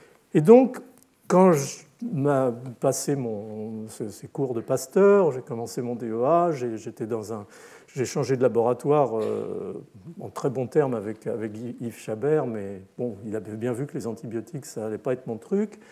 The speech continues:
Euh, et je suis passé dans un laboratoire qui était le laboratoire des entérobactéries de, de Léon Le Minor,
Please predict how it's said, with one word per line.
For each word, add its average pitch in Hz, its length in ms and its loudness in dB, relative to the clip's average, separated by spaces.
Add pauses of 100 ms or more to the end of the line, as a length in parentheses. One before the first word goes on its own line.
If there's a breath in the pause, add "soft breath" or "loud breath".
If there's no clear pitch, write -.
(400 loud breath)
Euh, 139 300 6
et 151 200 4
je 135 140 0
suis - 180 -6
passé 160 380 0
dans 151 220 0
un 147 40 0
laboratoire 156 600 2
qui 170 80 0
était 160 140 -2
le 151 40 2
laboratoire 151 420 4
des 151 160 2
entérobactéries 135 840 0
de, 127 180 -4
de 117 120 -4
Léon 127 260 0
Le 127 80 -2
Minor, 143 500 -4